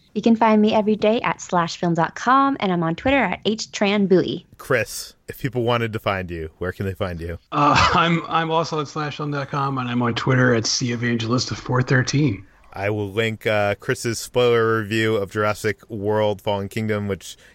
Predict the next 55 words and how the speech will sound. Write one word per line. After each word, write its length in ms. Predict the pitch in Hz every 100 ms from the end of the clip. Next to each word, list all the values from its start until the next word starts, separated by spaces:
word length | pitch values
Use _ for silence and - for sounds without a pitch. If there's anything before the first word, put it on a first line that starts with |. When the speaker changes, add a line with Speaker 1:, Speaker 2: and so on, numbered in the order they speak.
| -
Speaker 2:
you 60 |
know, 220 | 107 101 98
goes 260 | 135 135
into 160 | 143 -
all 200 | 117 117
the 100 | 110
spoiler 440 | - 113 107 104
reasons 360 | 98 95 95 90
why 140 | 95
he 80 | 92
did 160 | 92 85
not 160 | 92
like 160 | 90 -
the 60 | -
film. 480 | - 95 95 92 - - - -
Uh, 300 | 101 95 95 -
as, 160 | 131 - - -
and, 340 | 120 110 107
uh, 200 | 104 101 104
you 60 |
can 140 | - -
find 160 | 113
that 180 | 107 -
on 220 | 110 107
slash 300 | - 113 107
film 100 | 107
dot 100 | 101
com 220 | - 98
and 100 | 90
linked 220 | 92 95 87
in 100 | 101
the 80 |
show 220 | - 104 95
notes. 340 | 92 90 - - - - -
Uh, 240 | 98 95
this 160 | 113 -
podcast, 500 | 160 175 147 87 -
Slash 260 | - 110
Film 160 | - 110
Daily, 300 | 110 113 110
is 140 | 101
published 280 | - 117 -
every 140 | 110 107
weekday 640 | 110 113 120 110 110 107 - - -
on 140 | 98
iTunes, 560 | 107 113 - 120 110 -
Google 240 | 120 113
Play, 400 | - 113 107 107
Overcast, 560 | 110 113 117 104 - -
Spotify, 400 | 120 - 113 117
all 100 | 147
the 60 |
popular 340 | 151 139 - 120
podcast 420 | 127 - 123 -
apps. 280 | 123 -